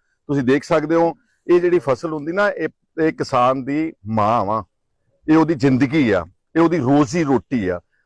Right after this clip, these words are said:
ਔਰ ਤੁਸੀਂ ਸਾਰੇ ਜਾਣਦੇ ਹੋ ਕਿ ਕਿਸਾਨਾਂ ਤੇ ਕਰਜ਼ਾ ਕਿੰਨਾ ਚੜਿਆ, ਇੱਕ ਲੱਖ ਕਰੋੜ ਤੋਂ ਉੱਤੇ ਜ਼ਿਆਦਾ ਕਰਜ਼ਈ ਪੰਜਾਬ ਦਾ ਕਿਸਾਨ। ਰੋਜ਼ ਮਾਲਵੇ ਦੀ ਧਰਤੀ ਦੇ ਉੱਤੇ ਕੋਈ ਨਾ ਕੋਈ ਕਿਸਾਨ ਆਤਮ ਹੱਤਿਆ ਕਰ ਰਿਹਾ।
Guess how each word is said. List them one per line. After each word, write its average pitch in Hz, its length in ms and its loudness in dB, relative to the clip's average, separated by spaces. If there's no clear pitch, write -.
ਔਰ 180 80 2
ਤੁਸੀਂ 214 240 -2
ਸਾਰੇ 220 300 4
ਜਾਣਦੇ 180 360 2
ਹੋ 185 60 0
ਕਿ 175 100 -12
ਕਿਸਾਨਾਂ 147 440 -2
ਤੇ 160 100 -6
ਕਰਜ਼ਾ 131 280 0
ਕਿੰਨਾ 139 260 -4
ਚੜਿਆ, 135 240 -2
ਇੱਕ - 300 -2
ਲੱਖ 143 220 0
ਕਰੋੜ 160 420 -2
ਤੋਂ 156 120 -6
ਉੱਤੇ 151 180 -6
ਜ਼ਿਆਦਾ 135 260 2
ਕਰਜ਼ਈ 113 340 -2
ਪੰਜਾਬ 101 360 -2
ਦਾ 107 100 -4
ਕਿਸਾਨ। 92 380 -8
ਰੋਜ਼ 240 340 4
ਮਾਲਵੇ 147 340 2
ਦੀ 160 100 -2
ਧਰਤੀ 135 300 -2
ਦੇ 135 100 0
ਉੱਤੇ 139 180 0
ਕੋਈ 135 200 0
ਨਾ 139 120 2
ਕੋਈ 131 140 -6
ਕਿਸਾਨ 123 340 -2
ਆਤਮ 113 240 -4
ਹੱਤਿਆ 117 220 -4
ਕਰ 107 200 -6
ਰਿਹਾ। 120 220 0